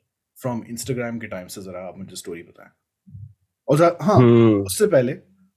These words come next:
Speaker 1: पॉडकास्ट भी थे। हादी, when I found, found him on Instagram, he had already done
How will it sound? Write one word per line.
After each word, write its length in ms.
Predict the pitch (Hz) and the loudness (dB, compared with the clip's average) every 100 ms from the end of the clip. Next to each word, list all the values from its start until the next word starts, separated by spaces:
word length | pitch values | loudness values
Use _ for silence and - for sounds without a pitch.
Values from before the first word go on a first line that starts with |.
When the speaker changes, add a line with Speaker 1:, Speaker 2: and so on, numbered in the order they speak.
| - | 0
Speaker 1:
पॉडकास्ट 400 | 151 143 135 104 | 0 2 0 -2
भी 100 | 101 | -10
थे। 100 | 104 | -14
हादी, 300 | - 127 151 | -6 0 0
when 420 | 151 - 131 143 160 | -2 -6 -8 -2 0
I 120 | 160 147 127 - | -2 -4 -8 -4
found, 220 | 156 175 | -2 -2
found 240 | 170 160 175 | -4 -8 -6
him 100 | 185 | -8
on 60 | 180 | -10
Instagram, 420 | 180 190 196 175 | -12 -14 -12 -4
he 60 | 156 | -2
had 120 | 156 | 0
already 400 | 143 147 151 175 | 0 -2 -4 -2
done 300 | 143 151 | -2 -2